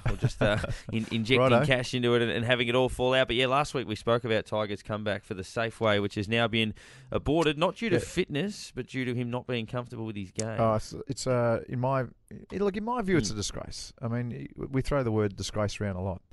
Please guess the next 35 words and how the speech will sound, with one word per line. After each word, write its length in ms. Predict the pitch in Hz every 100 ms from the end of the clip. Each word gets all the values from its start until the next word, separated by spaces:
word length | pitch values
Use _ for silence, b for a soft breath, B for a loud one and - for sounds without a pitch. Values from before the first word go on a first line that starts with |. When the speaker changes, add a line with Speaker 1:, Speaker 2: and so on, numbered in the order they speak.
| B 101
Speaker 1:
Mm-hmm. 180 | 98
Speaker 2:
But 60 | 98
when 120 | 127
you're 60 | 135
Tiger 300 | - 190 156
Woods 420 | 110 92 - - - - -
and 200 | 117 110
when 160 | 113 113
your 200 | 135 139
name 260 | 127 113
goes 540 | 110 110 104 101 - - - _ _ _ -
on 220 | 113 104
the 80 | 104
poster 420 | - 110 - 104
of 100 | 98
a 40 |
tournament, 480 | 104 117 113 92 87 b b b -
it's 160 | 101 127
a, 100 | -
immediately 520 | 120 123 139 104 107
a 40 | 101
sellout. 440 | - 92 95 - - -
Speaker 1:
Mm-hmm. 240 | 98 90 82 -
Speaker 2:
The, 100 | 117 -
the 60 | 127
Safeway 480 | - 170 - 147
tournament's 360 | 120 139 131 117
always 220 | 127 120
had 160 | 123 107
reasonable 520 | 113 110 107 110 104 - _ _ _ -
people 300 | 110 98 95
turn 180 | - 104
up, 100 | 90 -
reasonable 600 | - - 131 113 110 107
crowds. 500 | - 90 78 -